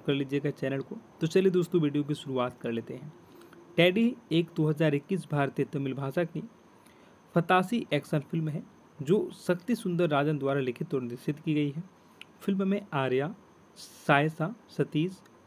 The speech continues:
करुणाकरन और मगिज थिरुमनी के साथ शीर्षक भूमिका में एक टेडी बियर है। साउंड ट्रैक और film score की रचना डी इमान द्वारा की गई थी और इसे केई जानवेल राजा ने अपने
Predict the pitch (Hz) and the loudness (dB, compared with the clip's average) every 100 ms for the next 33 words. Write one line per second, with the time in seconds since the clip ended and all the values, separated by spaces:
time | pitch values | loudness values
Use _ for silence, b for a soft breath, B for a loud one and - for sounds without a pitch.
0 | - 156 156 170 165 170 208 - - 143 | 0 2 4 0 0 -2 -4 -8 0 4
1 | 156 208 B B B B - - 139 175 | 4 2 B B B B -20 -4 2 4
2 | 202 208 - - - - 170 208 196 190 | 4 0 -4 -12 -20 -2 0 4 4 4
3 | 196 185 156 135 185 - - - - 185 | 2 0 0 -4 -6 -14 -20 -16 0 0
4 | - 226 151 139 139 156 131 170 - - | 2 0 0 0 0 0 -2 -4 -8 -20
5 | - - - 160 156 - 156 160 165 135 | -20 -20 -10 -4 -4 0 2 4 4 2
6 | 120 117 175 - - - - - - - | 0 -2 -6 -16 -20 -20 -20 -20 -20 -6
7 | - 175 214 196 214 214 208 190 185 190 | 4 4 4 0 0 2 0 2 0 0
8 | 175 - 175 180 160 147 - 160 226 - | -2 2 2 2 0 -2 -2 -6 -6 -14
9 | - - - - 139 180 - 147 143 160 | -20 -20 -10 -8 -2 0 0 0 2 2
10 | 160 160 165 160 160 156 160 175 220 - | 4 4 4 0 0 2 2 -2 -8 -12
11 | - - 151 160 165 208 - - _ _ | -20 0 2 2 0 -4 -8 -20 _ _
12 | - - 190 220 226 233 156 123 151 160 | -20 6 8 8 4 -4 -8 2 4 4
13 | 160 175 196 151 139 143 139 135 147 175 | 6 4 4 4 2 0 0 -2 -2 -4